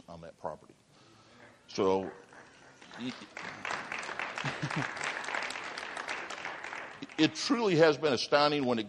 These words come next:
when you start talking about it. I think we miss seeing God go in front of things, but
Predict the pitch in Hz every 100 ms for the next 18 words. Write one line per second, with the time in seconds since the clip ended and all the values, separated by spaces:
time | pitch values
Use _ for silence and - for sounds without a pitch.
0 | - 139 127 107 - 151 139 - 147 151
1 | 156 131 131 131 127 - - - - 104
2 | - 131 120 107 113 127 - - - -
3 | 127 110 98 107 98 110 98 127 123 127
4 | 120 107 110